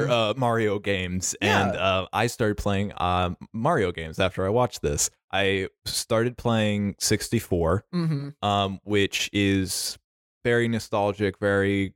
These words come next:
Speaker 2: great and fun, and brings back a lot of great memories. That game is a nightmare to play.
Speaker 1: Oh, it is so hard.
Speaker 2: <sighs> I, I played about ten minutes of it before I just was about to rage quit. <laughs>
Speaker 1: Mm-hmm.
Speaker 2: And I was like, "I can't do this."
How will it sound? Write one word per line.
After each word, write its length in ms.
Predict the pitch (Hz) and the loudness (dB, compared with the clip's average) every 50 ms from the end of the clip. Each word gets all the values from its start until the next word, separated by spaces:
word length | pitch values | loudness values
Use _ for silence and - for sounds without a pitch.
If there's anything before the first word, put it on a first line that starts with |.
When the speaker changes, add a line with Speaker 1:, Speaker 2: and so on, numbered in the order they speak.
| _ | _
Speaker 2:
great 400 | - 98 95 92 92 92 92 - | -2 0 2 2 4 2 2 2
and 380 | - 92 92 92 90 90 87 - - _ _ | 0 0 0 0 0 0 -2 -4 -8 _ _
fun, 380 | - 98 95 92 92 92 92 87 | -2 0 2 2 2 2 2 2
and 260 | 87 85 85 85 80 - _ _ _ _ _ _ _ _ | 2 2 0 0 -2 -4 _ _ _ _ _ _ _ _
brings 240 | - 98 95 98 92 | -2 0 0 0 0
back 220 | - 92 90 - - | -2 -2 -2 -2 0
a 60 | 92 | 0
lot 140 | 90 90 87 | 0 2 0
of 60 | 87 | 0
great 240 | - 85 87 82 73 | 0 0 -2 0 0
memories. 600 | 82 82 82 82 80 82 80 82 82 82 - - | 0 -2 0 0 0 0 0 0 -2 -2 -4 -2
That 200 | - 107 107 - | 0 0 0 0
game 200 | - 95 92 90 | -2 -2 -2 -2
is 100 | 87 - | -2 -2
a 60 | 90 | -4
nightmare 640 | 87 87 87 90 87 85 82 - - 82 80 78 80 | -4 -4 -4 -4 -4 -4 -4 -4 -4 -6 -4 -4 -4
to 100 | - - | -6 -6
play. 460 | - - - 80 76 101 - - - - | -8 -6 -4 -2 -2 0 -2 -2 -2 -2
Speaker 1:
Oh, 160 | 160 156 165 | -4 -4 -2
it 160 | - 185 202 | -2 0 0
is 180 | 196 - - - | 0 0 -2 -4
so 240 | - - 165 165 165 | -4 -4 -2 -2 -2
hard. 340 | 156 151 160 151 139 139 - _ | 0 0 0 0 -2 -4 -8 _
Speaker 2:
<sighs> 40 | - - - - - - - - - - - - - - - - - - - 98 | -4 -2 0 0 0 0 -2 -2 -2 -2 0 0 0 -2 -2 -4 -6 -8 -6 -4
I, 320 | 98 107 113 120 120 113 - 104 101 | -2 0 2 0 0 -2 -4 -4 -6
I 300 | 92 80 92 104 113 120 | -4 -2 -2 -2 -2 0
played 360 | 113 - - 104 104 101 98 | 0 0 0 2 2 2 0
about 300 | 98 92 90 87 87 - | 0 0 0 0 -2 -2
ten 280 | - - 92 92 98 95 | -2 -2 -2 0 0 0
minutes 300 | 92 90 90 90 - - | 0 0 0 0 -2 -2
of 120 | 87 87 | -2 0
it 100 | 92 85 | 0 -2
before 320 | - - - - 95 90 90 | -2 -4 -4 -2 0 0 2
I 180 | 87 87 87 | 0 0 0
just 300 | 87 - 92 90 - - 104 | -2 -4 -4 -4 -4 -2 -2
was 140 | 95 85 | -2 -2
about 220 | 90 87 87 85 - | 0 -2 -2 -2 -4
to 140 | - 82 - | -6 -8 -4
rage 360 | - 87 82 82 85 - - - | -4 -4 -2 -2 -4 -4 -4 -4
quit. 360 | - - 185 185 175 156 143 | -6 -4 -2 0 0 0 0
<laughs> 80 | - | 0
Speaker 1:
Mm-hmm. 220 | - - - - 277 | 2 2 2 2 0
Speaker 2:
And 180 | 285 262 - | -2 -2 0
I 60 | 277 254 | 2 2
was 320 | - 214 285 277 - - | 2 2 2 0 0 -2
like, 200 | 233 214 214 - | -2 -2 -2 -2
"I 60 | 143 | -4
can't 320 | - - - 131 113 110 - | -6 -4 -4 -4 -4 -2 0
do 140 | 127 123 | 0 0
this." 240 | 113 117 110 - - | 2 2 0 0 -2